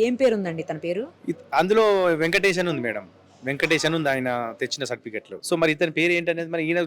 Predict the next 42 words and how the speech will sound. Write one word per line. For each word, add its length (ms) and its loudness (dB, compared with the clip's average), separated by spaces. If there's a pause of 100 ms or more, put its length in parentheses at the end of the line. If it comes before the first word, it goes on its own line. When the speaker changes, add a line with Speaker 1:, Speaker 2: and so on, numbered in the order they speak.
(200)
Speaker 2:
గుర్తుపట్టట్లేదు, 720 0
వాళ్ళ 100 2 (240)
బ్ర-, 100 2 (380)
వా-, 160 2
వచ్చిన 240 -4
వాళ్ళని 240 -2
కూడా 180 -4
ఈయన. 140 -8 (220)
Speaker 1:
అప్పుడు 200 -2
కూడా 160 4
మాట్లాడేవాడు 480 -2
కాదు, 160 -2
ఇప్పుడు 240 2
మాట్లాడట్లేదా 500 -2
అండి? 180 -8 (120)
Speaker 2:
లేదు 160 -4
మేడం, 180 2
అక్కడ 200 -2
ఉన్న 160 -2
వాళ్ళు 180 0
కూడా 140 -2 (140)
మన 180 -4
గత 100 -6 (100)
నాలుగు 220 -6
సంవత్సరాలు 300 -6
కూడా 160 0
మాట్లాడలేదంట. 540 2 (200)
ఇక్కడికి 320 0
వచ్చిన 220 -4
తర్వాత 240 -6
కూడా 160 -4
అసలు 120 -6 (140)
ఏం 100 0 (100)
మాట్లాడాలి, 360 -8
అసలు 200 -12
నోట్లో 280 0
నుంచి 160 -8 (160)
మాట 160 2 (120)
తీయట్లేదు. 400 -4 (420)
కొంచెం 300 0
మనది 220 0 (180)
ఊరు, 160 2